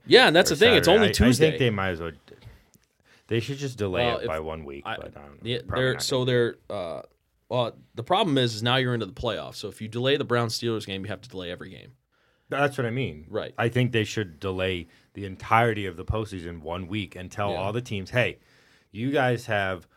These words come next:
Speaker 2: an extra week to clean up your act or whatever you need to do to get all your players quarantined, to those who are positive to test negative before the ne-, the,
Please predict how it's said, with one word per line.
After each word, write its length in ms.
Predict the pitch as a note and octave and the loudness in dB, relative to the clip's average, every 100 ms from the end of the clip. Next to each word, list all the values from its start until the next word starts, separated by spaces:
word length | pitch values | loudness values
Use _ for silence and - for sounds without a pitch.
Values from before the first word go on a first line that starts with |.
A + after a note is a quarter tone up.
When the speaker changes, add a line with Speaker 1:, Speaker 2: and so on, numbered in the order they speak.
| _ _ _ | _ _ _
Speaker 2:
an 120 | F#2 G2+ | -10 -4
extra 400 | A#2+ B2+ - C#3+ | -4 -4 -6 -2
week 400 | A#2 A2+ - - | -2 -4 -10 -20
to 120 | - G2 | -14 -12
clean 280 | - G#2+ | -8 -6
up 160 | A2 A2+ | -4 -4
your 140 | A2+ G#2 | -2 0
act 340 | F#2+ G2 - | 0 -2 -6
or 80 | F2+ | -6
whatever 300 | F#2 G2+ G2+ | -2 -2 -2
you 100 | G2+ | -4
need 200 | G2+ F#2 | -6 -8
to 80 | G2 | -10
do 360 | F#2 F#2+ F#2+ | -6 -6 -6
to 140 | F#2+ F2+ | -8 -10
get 260 | D2+ G2+ | -4 -4
all 220 | E2+ G2 A2+ | 0 2 2
your 120 | B2 | 2
players 440 | B2+ B2+ B2 B2 | 2 2 2 0
quarantined, 800 | - A#2+ A#2+ A#2 A#2+ A2+ A#2 A2+ | -2 0 0 -2 -4 -4 -4 -6
to 320 | G#2 F#2 E2 A#1 - E2 | -4 -4 -6 -12 -18 -8
those 320 | G2+ A2 A2 | -2 -2 0
who 60 | |
are 80 | B2+ | -2
positive 600 | A#2+ A#2+ A2+ G#2+ G#2+ G#2+ | 2 4 2 2 -4 -4
to 120 | - F#2+ | -8 -6
test 320 | G#2+ G#2+ G#2+ | -2 -4 -4
negative 500 | A2 A2 G#2 G#2+ F#2 | -6 -4 -4 -4 -6
before 400 | F2+ F2 G2 G#2 | -10 -8 -6 -6
the 120 | F#2+ | -6
ne-, 220 | F#2+ G#2 E2+ | -8 -8 -10
the, 200 | F#2+ | -12